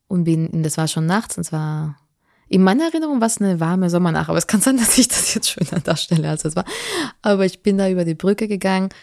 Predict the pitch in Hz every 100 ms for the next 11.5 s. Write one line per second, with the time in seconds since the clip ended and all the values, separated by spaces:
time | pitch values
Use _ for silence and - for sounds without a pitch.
0 | - _ - 175 - 175 170 165 175 160
1 | 190 202 196 190 185 180 180 175 170 175
2 | - 170 170 165 - 165 160 - 165 160
3 | - _ _ _ _ _ - - _ _
4 | _ _ _ _ _ _ _ - 185 -
5 | 170 170 165 _ _ _ _ - 170 147
6 | - 156 - - - - 185 233 - 185
7 | 196 185 180 - 170 160 170 165 165 170
8 | - 170 160 160 165 175 160 151 151 151
9 | _ _ _ _ _ - 185 170 165 -
10 | 202 202 190 202 _ - - 196 170 -
11 | 160 165 - -